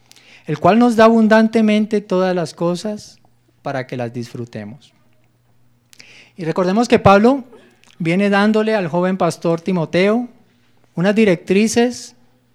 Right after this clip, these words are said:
para su ministerio pastoral. Eh, recordemos que Timoteo era el pastor de Éfeso en este momento, y estas directrices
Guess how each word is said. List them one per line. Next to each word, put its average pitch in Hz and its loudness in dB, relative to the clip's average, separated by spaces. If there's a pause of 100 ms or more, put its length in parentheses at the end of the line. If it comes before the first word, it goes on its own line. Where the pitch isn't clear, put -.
para 165 2
su 185 -2
ministerio 175 0
pastoral. 135 -4 (1120)
Eh, 151 -8 (280)
recordemos 151 -4
que 185 -2
Timoteo 170 2
era 151 0
el 156 -4
pastor 151 -4
de 160 2
Éfeso 180 -2
en 143 -4
este 151 -4
momento, 170 -2 (520)
y 165 -2
estas 226 0
directrices 208 -2